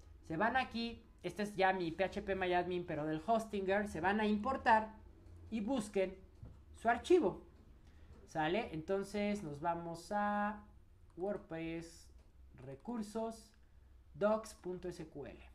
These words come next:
Le doy abrir y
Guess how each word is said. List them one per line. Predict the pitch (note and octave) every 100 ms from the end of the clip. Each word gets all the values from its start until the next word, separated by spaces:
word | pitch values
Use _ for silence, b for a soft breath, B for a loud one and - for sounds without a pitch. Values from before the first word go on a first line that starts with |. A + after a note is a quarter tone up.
| - - b b -
Le | - C3
doy | D3+ D3+ - - - - - - - -
abrir | D#3+ B3+ C#4 - - - - -
y | B3+ C#4+ D#4+ D#4+